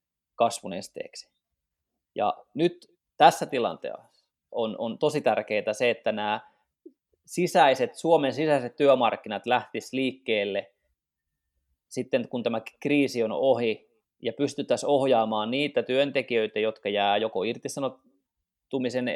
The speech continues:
uhriksi tai pitkän lomautusjakson uhriksi, uhriksi, niin, ää, pystyttäisiin joustavasti ohjaamaan tätä työvoimaa näiden yrittäjien tarpeisiin.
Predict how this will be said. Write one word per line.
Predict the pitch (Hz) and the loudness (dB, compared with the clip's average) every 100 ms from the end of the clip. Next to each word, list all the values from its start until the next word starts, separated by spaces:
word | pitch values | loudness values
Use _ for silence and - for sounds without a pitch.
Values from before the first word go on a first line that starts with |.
| 80 | -4
uhriksi | - 90 160 139 143 127 139 | -4 -4 0 0 0 -2 -2
tai | 120 120 120 - _ _ _ _ _ | 2 2 2 -4 _ _ _ _ _
pitkän | 156 151 131 | -2 2 4
lomautusjakson | 135 147 143 135 - 120 - 127 | 6 8 6 4 2 2 2 -2
uhriksi, | 127 123 120 123 117 | -2 -2 -2 -4 -4
uhriksi, | - 143 131 - 123 | 0 2 2 -2 -4
niin, | 120 117 - _ _ _ _ - | -4 -4 -10 _ _ _ _ -2
ää, | 120 117 110 - 104 - - _ | 0 2 0 -2 -6 -10 -16 _
pystyttäisiin | 147 147 143 143 175 | -4 -2 0 2 6
joustavasti | 180 - 127 123 - 139 | 6 6 2 2 2 2
ohjaamaan | 131 131 117 113 113 | 4 4 4 4 0
tätä | 120 117 | 0 0
työvoimaa | 127 120 107 107 107 104 | 2 2 4 2 0 -2
näiden | 110 117 113 107 | -2 -2 -2 -4
yrittäjien | 107 107 - 76 65 | -4 -6 -6 -8 -8
tarpeisiin. | - - - - - - | -8 -10 -10 -14 -14 -20